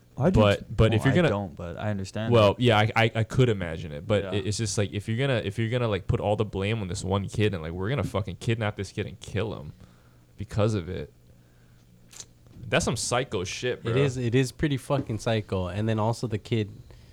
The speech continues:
Speaker 3: the, uh, that guy Jonathan actually had, um,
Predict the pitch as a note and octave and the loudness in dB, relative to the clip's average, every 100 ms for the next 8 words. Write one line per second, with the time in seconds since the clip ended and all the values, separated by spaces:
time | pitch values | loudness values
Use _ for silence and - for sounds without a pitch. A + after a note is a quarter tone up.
0 | - - G2+ G2+ G2 G2 F#2+ F#2+ F#2 - | -20 -6 0 2 2 0 0 0 -2 -6
1 | G2+ G2+ G2+ F#2+ F2+ F2+ - G2 F2+ F2 | -2 -2 -2 -2 -2 -2 -2 -2 0 -2
2 | E2+ E2+ E2 F2 | -4 -6 -10 -14